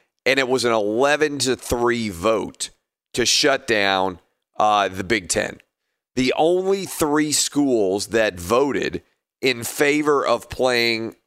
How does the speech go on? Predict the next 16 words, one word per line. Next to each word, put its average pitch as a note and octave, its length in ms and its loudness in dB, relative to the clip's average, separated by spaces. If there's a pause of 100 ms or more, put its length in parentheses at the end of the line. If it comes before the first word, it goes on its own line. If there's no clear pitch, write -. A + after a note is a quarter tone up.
(220)
fall C3+ 300 2
sports - 760 0
in A#2+ 220 -2
the A#2+ 80 0
Big G2+ 320 -2
Ten G#2+ 540 0 (400)
were A#2 520 2
Iowa D3 600 2
and B2 180 0
Nebraska. G#2 800 0 (100)
And A2 160 -2
you A2 120 2
remember A#2 580 0
that G2+ 600 0 (400)
Dan A#2+ 320 0
Patrick A2 640 0